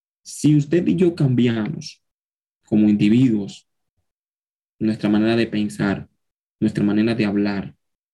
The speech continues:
nuestra manera de actuar, nuestra manera de responder ante los conflictos, si usted y yo tomamos esa decisión con la ayuda del Espíritu Santo,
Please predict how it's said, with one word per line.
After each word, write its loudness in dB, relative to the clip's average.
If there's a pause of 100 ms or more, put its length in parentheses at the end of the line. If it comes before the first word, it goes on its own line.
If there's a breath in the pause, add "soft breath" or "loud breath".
nuestra -2
manera 0
de -2
actuar, 0
nuestra -2
manera 2
de 0
responder -2
ante -4
los -6
conflictos, -4 (840)
si -4
usted 0
y 4
yo 0
tomamos 0
esa 0
decisión 0
con 0
la 0
ayuda 0
del 0
Espíritu -2
Santo, -4